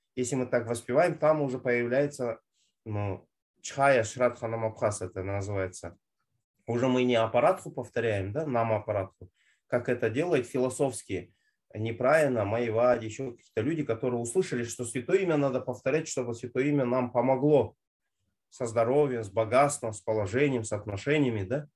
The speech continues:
И вот таким образом человек может аппарат повторить. Соответственно, он ничего, никакой вкус не будет чувствовать. Он будет просто материальный ум, у него какие-то вкусы, надежды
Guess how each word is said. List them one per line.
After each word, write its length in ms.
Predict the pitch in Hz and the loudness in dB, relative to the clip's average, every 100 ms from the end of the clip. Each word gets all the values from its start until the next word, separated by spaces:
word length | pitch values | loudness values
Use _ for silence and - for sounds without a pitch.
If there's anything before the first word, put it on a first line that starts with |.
| _ _ _ - _ _ | _ _ _ -20 _ _
И 480 | - 120 120 107 92 92 - _ _ - | -6 -2 -2 -2 -6 -10 -20 _ _ -6
вот 180 | 123 | -2
таким 280 | 131 127 160 | -2 0 2
образом 320 | 147 127 120 | 2 2 -4
человек 260 | 117 131 127 | -2 -2 0
может 240 | 123 117 | 0 0
аппарат 440 | 113 120 123 147 - _ | 0 4 4 4 -4 _
повторить. 380 | 101 - 92 - | -12 -10 -10 -6
Соответственно, 460 | 113 196 190 175 | 0 0 2 0
он 80 | 156 | 2
ничего, 400 | 165 165 160 185 | 0 0 4 6
никакой 420 | 147 139 143 165 | 6 0 -2 -2
вкус 300 | 151 170 156 | 0 -2 0
не 100 | 147 | 0
будет 320 | 147 151 127 _ | 2 0 -2 _
чувствовать. 440 | - 123 - 85 85 _ _ _ _ _ _ _ | -8 -8 -6 -8 -8 _ _ _ _ _ _ _
Он 160 | 208 220 | 0 2
будет 160 | 165 - | 2 2
просто 300 | 185 190 127 | 0 2 2
материальный 540 | 131 160 156 143 123 | 2 4 6 6 4
ум, 240 | 143 190 | 2 2
у 20 | 156 | 2
него 220 | 123 110 | 0 -2
какие-то 380 | 120 113 113 110 | -6 -16 -10 -10
вкусы, 400 | - 196 - 123 | -2 0 0 2
надежды 500 | 113 113 160 165 | 0 2 2 2